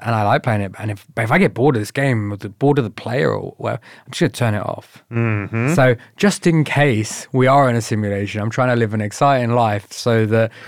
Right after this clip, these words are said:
Speaker 1: at least the guy playing me is like, "You know what? You know, the, he, he might actually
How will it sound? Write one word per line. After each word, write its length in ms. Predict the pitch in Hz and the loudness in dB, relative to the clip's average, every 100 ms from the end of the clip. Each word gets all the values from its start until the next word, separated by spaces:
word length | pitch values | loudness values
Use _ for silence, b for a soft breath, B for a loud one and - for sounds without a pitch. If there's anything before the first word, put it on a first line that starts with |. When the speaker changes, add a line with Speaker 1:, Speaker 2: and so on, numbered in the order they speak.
| B | B
Speaker 1:
at 160 | 135 | 2
least 340 | 147 160 - - | 4 2 0 -2
the 80 | |
guy 280 | 135 156 143 | 2 4 4
playing 400 | - 151 147 135 | 2 2 2 2
me 140 | 123 120 | 2 0
is 100 | 113 | 2
like, 260 | 113 113 - B B | 0 0 -4 B B
"You 100 | 143 | 2
know 160 | 185 196 | 4 6
what? 440 | 175 175 156 110 151 | 6 4 2 -2 0
You 100 | 156 | 2
know, 160 | 147 | 4
the, 200 | 151 160 | 4 4
he, 160 | 139 147 | 2 0
he 220 | - 143 | 2 2
might 260 | 143 156 160 | 4 2 2
actually 680 | 147 151 - 139 135 127 | 0 -2 -2 0 2 0